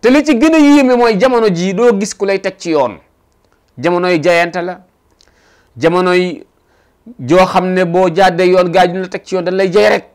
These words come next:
bàyyi la ak sa bopp. Loo wax ñu ne gonga. Bu ñu yeggee ci jamono jooju nag, gisatoo ku lay wax dëgg, du baax. Kon nag maa ngi lay tracer yoon woo xam ne buñ ca yeggee, ah, na sa xel dem ci li ma lay wax.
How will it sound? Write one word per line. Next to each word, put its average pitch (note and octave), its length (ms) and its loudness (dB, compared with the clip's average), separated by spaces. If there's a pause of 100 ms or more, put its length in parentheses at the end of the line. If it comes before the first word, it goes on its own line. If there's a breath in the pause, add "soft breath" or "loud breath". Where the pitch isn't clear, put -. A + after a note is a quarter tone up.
(120)
bàyyi C#3+ 180 0
la C#3+ 60 0
ak C#3 60 -6
sa C#3 80 -10
bopp. B2 220 -6
Loo G3 180 2
wax A3 120 4
ñu F#3+ 60 0
ne E3+ 100 0
gonga. C3+ 360 -4 (1000)
Bu A2+ 100 -8
ñu C#3+ 80 -6
yeggee D#3 240 0
ci C#3+ 120 -12
jamono C#3+ 280 -4
jooju A#2+ 240 -6
nag, G#2+ 140 -10 (400)
gisatoo D#3+ 420 -6
ku E3 120 -8
lay E3+ 80 0
wax D#3+ 180 -2
dëgg, A#2+ 320 -8 (160)
du A#2+ 120 -10
baax. G#2 380 -6 (340 soft breath)
Kon C3 160 -6
nag B2 140 -6 (160)
maa B2+ 160 -8
ngi C3+ 60 -8
lay C3+ 160 -4
tracer G#3+ 460 -4
yoon F#3+ 240 0
woo E3+ 140 2
xam D#3+ 180 -4
ne D#3 60 -6
buñ F#3+ 180 -6
ca G3+ 80 -4
yeggee, D3 460 -2 (380 soft breath)
ah, D3 160 2
na D3 100 -4
sa D3+ 120 -10
xel B2+ 180 -8
dem A#2+ 140 -6
ci A#2 100 -14
li A#2 100 -10
ma F#2+ 80 -14
lay D2+ 120 -12
wax. - 300 -20